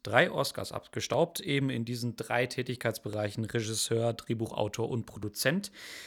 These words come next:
Das ist in der gesamten Filmgeschichte nur sieben Regisseuren gelungen. Und das spricht für den Mann.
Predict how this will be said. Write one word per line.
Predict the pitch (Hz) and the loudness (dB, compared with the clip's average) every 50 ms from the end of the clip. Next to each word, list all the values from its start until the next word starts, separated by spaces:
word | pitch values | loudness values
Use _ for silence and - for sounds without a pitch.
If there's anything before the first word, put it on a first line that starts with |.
| - - - - _ _ _ _ _ _ | -16 -18 -20 -20 _ _ _ _ _ _
Das | - 185 220 233 226 - - - - _ _ _ _ _ _ _ _ | -2 0 2 4 4 4 4 4 0 _ _ _ _ _ _ _ _
ist | - 175 170 - - | -2 0 0 0 0
in | 160 151 | 0 0
der | 143 139 | 0 2
gesamten | 127 123 120 156 165 165 - - 147 | 0 0 0 0 -2 -2 -4 -6 -6
Filmgeschichte | - - 147 147 147 143 131 - 151 139 - - 135 | -2 0 2 2 2 2 0 -2 -2 -2 -2 0 2
nur | 131 127 127 120 | 2 2 2 0
sieben | 110 107 123 170 202 202 196 175 | 0 -2 -2 0 2 2 2 2
Regisseuren | - 156 147 147 143 139 - - 156 156 143 120 101 95 92 90 95 _ _ - | 0 -2 -4 -4 -4 -4 -2 2 2 4 4 4 2 0 -2 -4 -10 _ _ -4
gelungen. | 104 95 95 92 92 95 - - _ _ - - | -2 -2 -2 -2 -4 -6 -6 -10 _ _ -10 -4
Und | 120 120 113 | -4 -2 -2
das | 120 - | -2 -2
spricht | - - - - 127 123 147 - - - | -2 -4 -6 -4 -2 -2 -2 -2 -4 -6
für | - | -4
den | 110 104 104 98 | -2 -2 0 0
Mann. | 101 101 95 92 | 0 -2 -2 -4